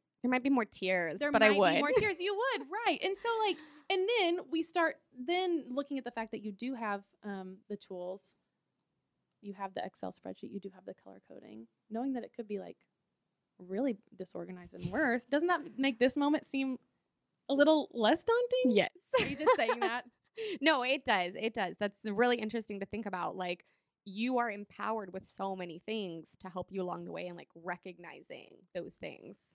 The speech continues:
Speaker 2: And I think that's, like, the, the curiosity piece is just asking the furthest, most insane question. For me, it was like, what,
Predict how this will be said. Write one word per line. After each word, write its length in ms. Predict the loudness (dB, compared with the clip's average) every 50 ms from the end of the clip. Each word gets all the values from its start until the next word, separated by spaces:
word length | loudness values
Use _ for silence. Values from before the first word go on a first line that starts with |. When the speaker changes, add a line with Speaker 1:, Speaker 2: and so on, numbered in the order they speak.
| _ _
Speaker 2:
And 120 | 2 4
I 40 | 6
think 220 | 6 6 4 4 4
that's, 260 | 4 2 2 2 2
like, 220 | 0 0 0 -4 _ _ _ _ -20 -20 -20 _ _ -10 -2
the, 300 | 0 2 2 2 0 0 -4
the 80 | -6
curiosity 640 | -6 -2 -2 -2 0 2 2 0 0 -2 -6 -8 -8
piece 280 | -6 -8 -8 -8 -6
is 160 | -8 -10 -10 -6
just 240 | -8 -8 -8 -6 -4 -4
asking 640 | -4 -4 -6 -12 -12 -10 -10 -8 -8 -10 -14 -16 _ _ _ _ _ _ _ _ _ _ _ -10 -10
the 100 | -10 -10 -10 _
furthest, 460 | -8 -8 -8 -6 -6 -6 -8 -6 -6
most 400 | -6 -6 -6 -6 -8 -10 -10 -16 -20 _ _ _ _ _ _ _ _ _ _ _
insane 500 | -6 -6 -4 -4 -4 -4 -4 -4 -4 -8
question. 560 | -10 -10 _ -12 -12 -12 -12 -10 -10 -10 -10 -4
For 140 | 0 0 2
me, 300 | 2 2 2 2 0 0
it 20 |
was 140 | -2 0 -2
like, 120 | -2 -2
what, 380 | -2 -2 2 2 2 2 0